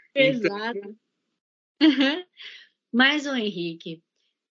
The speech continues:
Speaker 2: só para quem ainda não ouviu a sua entrevista primeiríssima, né? Vamos recapitular, porque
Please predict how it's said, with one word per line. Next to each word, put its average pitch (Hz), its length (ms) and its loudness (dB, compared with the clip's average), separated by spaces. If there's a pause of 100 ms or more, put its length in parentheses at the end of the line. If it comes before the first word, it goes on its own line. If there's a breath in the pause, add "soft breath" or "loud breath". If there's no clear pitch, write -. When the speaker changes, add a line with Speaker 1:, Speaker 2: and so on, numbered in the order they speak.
(160)
Speaker 2:
só 277 260 -2
para 269 280 0
quem 269 220 -4
ainda 254 260 2
não 269 280 2
ouviu 262 280 2
a - 20 -4
sua 254 140 -2
entrevista 233 520 0
primeiríssima, 214 880 2
né? 254 160 4
Vamos 339 300 -2
recapitular, 330 800 2
porque 254 560 -6